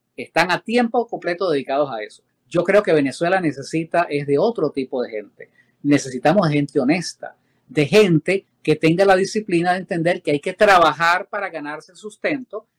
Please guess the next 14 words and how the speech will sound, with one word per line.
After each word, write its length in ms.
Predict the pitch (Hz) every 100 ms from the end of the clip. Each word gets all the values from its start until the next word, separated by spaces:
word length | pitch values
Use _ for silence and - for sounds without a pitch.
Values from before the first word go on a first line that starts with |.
| _ -
y 120 | 143
hay 140 | 135
que 100 | -
hacer 280 | 180 185 185
política 540 | 190 185 285 208 143
también, 400 | - 110 107 101 - _ _ _
que 120 | - 139
se 120 | 127
pueden 220 | 139 247
hacer 240 | 202 165
las 80 | 143
dos 160 | 135 -
cosas 340 | 202 220 147 -
decentemente 1000 | 123 - 135 127 123 147 233 208 -